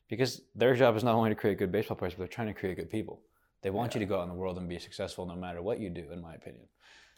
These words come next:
Speaker 1: So their program is, you know, it's dedicated to helping you, yes, develop on the field, but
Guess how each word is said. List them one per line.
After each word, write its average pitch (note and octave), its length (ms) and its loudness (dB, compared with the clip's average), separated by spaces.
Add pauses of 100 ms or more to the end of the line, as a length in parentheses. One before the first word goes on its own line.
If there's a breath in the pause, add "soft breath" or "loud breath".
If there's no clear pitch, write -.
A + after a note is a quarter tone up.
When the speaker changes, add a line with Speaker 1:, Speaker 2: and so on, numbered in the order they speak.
(120)
Speaker 1:
So G2 180 -2
their G#2 140 0
program G#2+ 420 0
is, F2+ 180 -8 (220)
you F#2 140 -8
know, F2 180 -6
it's G2 120 -10
dedicated G2+ 500 2
to F2+ 120 -6
helping F#2+ 360 -2
you, F#2+ 100 -2
yes, A2 220 -2
develop G2 400 -4
on F2 80 -8
the E2+ 60 -14
field, A#2+ 340 -2
but G2+ 240 -2